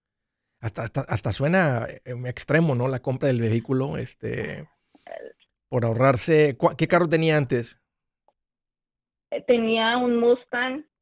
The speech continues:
Speaker 2: dos mil catorce.
Speaker 1: Ok, sí. Claro. Este, tal vez se va a ahorrar, ¿qué? Cuatrocientos dólares al mes de gasolina. Cien dólares por semana.
Speaker 2: No creas,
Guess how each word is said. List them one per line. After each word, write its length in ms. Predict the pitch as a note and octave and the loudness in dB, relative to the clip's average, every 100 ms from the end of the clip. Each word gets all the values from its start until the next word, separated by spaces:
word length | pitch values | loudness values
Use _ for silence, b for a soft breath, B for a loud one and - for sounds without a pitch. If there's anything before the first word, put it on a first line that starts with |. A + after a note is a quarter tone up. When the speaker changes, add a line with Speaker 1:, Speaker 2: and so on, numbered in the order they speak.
| _ | _
Speaker 2:
dos 200 | - A3 | -6 -4
mil 180 | G#3+ G3+ | -4 -6
catorce. 360 | - - A2+ - | -6 -4 -4 -4
Speaker 1:
Ok, 380 | C3 A#2+ A2+ - G2+ A#2+ _ _ | -2 0 -2 -4 -8 -10 _ _
sí. 300 | - A2 - _ _ _ _ _ _ _ _ _ | -14 -14 -14 _ _ _ _ _ _ _ _ _
Claro. 320 | - A2+ - - _ - | -10 -8 -10 -18 _ -14
Este, 760 | A#2+ - _ G#2+ A2+ A#2 D3 | -12 -12 _ -8 -6 -8 -10
tal 180 | - C3+ | -8 -2
vez 100 | B2+ | 0
se 80 | A#2+ | 2
va 60 | B2+ | 0
a 40 | |
ahorrar, 220 | A#2+ A#2 | 2 0
¿qué? 160 | A#2+ A2 | -2 -6
Cuatrocientos 720 | B2 G#2+ B2 C3 B2 C3+ B2+ | -6 -6 -6 -2 -2 -2 -2
dólares 380 | B2+ C3 C3 C3 | -2 0 -2 -2
al 80 | A#2 | -4
mes 240 | B2 C3+ | -2 -2
de 80 | C3 | -4
gasolina. 540 | A#2+ A#2 C3 D#3+ E3+ _ _ _ _ _ _ _ _ | -4 -4 -4 -6 -8 _ _ _ _ _ _ _ _
Cien 220 | _ B2+ B2+ | _ -6 -2
dólares 260 | B2+ B2+ | -2 -2
por 100 | C3 | -4
semana. 360 | A2+ A#2+ C3+ D3+ | -4 -2 -2 -4
Speaker 2:
No 80 | - | -2
creas, 600 | F#3+ F3 G3 B3 D4+ | 2 2 0 0 -2